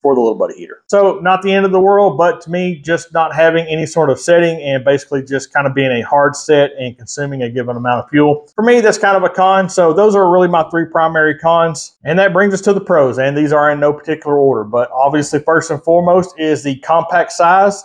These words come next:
the lightweight, and the portability. So I do like the fact that this thing is very small, it's very lightweight, and it's portable. And so as long as you're not hiking in any crazy distance, for me personally, just kind of thinking off the top of my head,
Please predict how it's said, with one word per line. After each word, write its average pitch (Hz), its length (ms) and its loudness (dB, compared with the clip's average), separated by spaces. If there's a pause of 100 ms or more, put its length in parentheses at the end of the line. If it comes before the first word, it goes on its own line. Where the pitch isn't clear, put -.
(140)
the 127 80 -6
lightweight, 151 560 2
and 131 80 -10
the 117 40 -10
portability. 131 640 -2
So 131 400 0 (260)
I 127 60 -6
do 175 140 4
like 185 180 2
the - 80 -16
fact 180 320 0
that 160 180 -4
this 160 200 -6
thing 165 240 -4
is 135 180 -6
very 170 240 0
small, 175 460 2
it's 139 180 -12
very 151 240 2
lightweight, 151 500 2
and 135 120 -10
it's 127 100 -12
portable. 170 580 -2 (140)
And 143 160 -4
so 160 220 4
as 156 120 0
long 226 160 2
as 202 80 2
you're 208 80 2
not 196 220 2
hiking 170 400 -4
in 170 160 0
any 160 220 -4
crazy 160 320 0
distance, 151 440 -2
for 147 140 -6
me 147 140 -2
personally, 156 420 0
just 135 340 -8
kind 143 140 -2
of 131 80 -6
thinking 143 220 -2
off 131 180 0
the 151 80 0
top 139 140 0
of 139 80 -10
my 131 100 0
head, 139 300 2